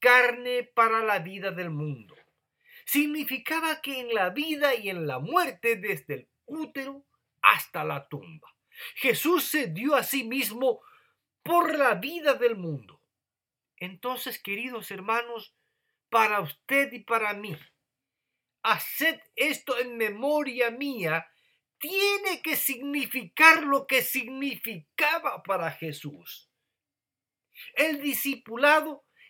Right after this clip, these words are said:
es la imitación de la entrega de Cristo.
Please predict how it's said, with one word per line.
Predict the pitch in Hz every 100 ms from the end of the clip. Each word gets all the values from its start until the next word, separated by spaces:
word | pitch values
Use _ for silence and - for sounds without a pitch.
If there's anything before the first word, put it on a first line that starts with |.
| -
es | 359 339 -
la | 339
imitación | 311 294 294 - 254 254 - 339 339
de | 320
la | 285 262
entrega | 226 175 - 370 359 311 285
de | 262 -
Cristo. | 370 440 - - _ - -